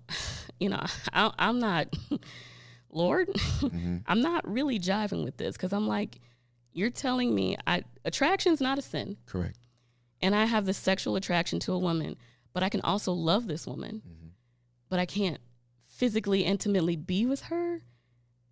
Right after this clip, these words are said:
Speaker 1: That's a miserable existence. And I know, I know you don't want me to be miserable. So I'm like,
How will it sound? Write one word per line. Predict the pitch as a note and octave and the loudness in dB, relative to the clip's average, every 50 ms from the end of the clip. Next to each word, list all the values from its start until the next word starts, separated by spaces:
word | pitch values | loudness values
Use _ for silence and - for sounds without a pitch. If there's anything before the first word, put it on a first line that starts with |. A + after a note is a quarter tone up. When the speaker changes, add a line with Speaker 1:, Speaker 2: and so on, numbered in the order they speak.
| _ _ _ _ _ _ _ - | _ _ _ _ _ _ _ -4
Speaker 1:
That's | E3 G3 C#4 - - | -2 -2 0 4 6
a | G#4+ | 6
miserable | D#4 G3+ F3 F3 F#3 F#3+ C4 - D4+ D4 B3 G#3+ G#3 G3+ | 8 8 6 6 6 4 4 4 2 2 2 2 2 0
existence. | F#3+ E3+ D#3+ D#3 F#3+ B3 D#4+ - - F#3+ F3 - | 0 -2 -4 -4 -4 -4 -4 -2 -4 -4 -2 0
And | - F#3 G#3+ | 0 0 2
I | A#3 A#3+ | 2 2
know, | G#3+ F#3+ F3+ F#3 F3+ F3+ F#3+ C4 E4+ C#4+ - | 2 2 2 2 0 0 0 0 0 -2 -2
I | - D#3 E3 D3+ | 0 0 0 0
know | C#3 C3+ C3 C3+ - - F3+ A3 D4+ C4 - - - - | 0 -2 -4 -4 -4 0 2 2 2 2 0 -4 -10 -6
you | - F3+ F#3+ | -2 0 2
don't | F#3+ F3 D#3 - | 2 2 2 0
want | D#3+ F3 F#3+ - | 0 0 0 0
me | E3+ | -2
to | F3 E3+ | -2 -2
be | - D#3 F3 | -2 -2 -4
miserable. | D#3+ - - A3+ B3 G3 E3 E3 - E2 - - - - _ _ _ _ _ _ _ _ | -2 -4 -4 -2 -2 -2 -2 -2 -4 -8 -10 -10 -12 -18 _ _ _ _ _ _ _ _
So | _ - F#3 | _ -2 0
I'm | G3+ G#3+ G#3 | 2 2 2
like, | G3+ F#3 E3+ D3+ - | 2 0 0 -2 -6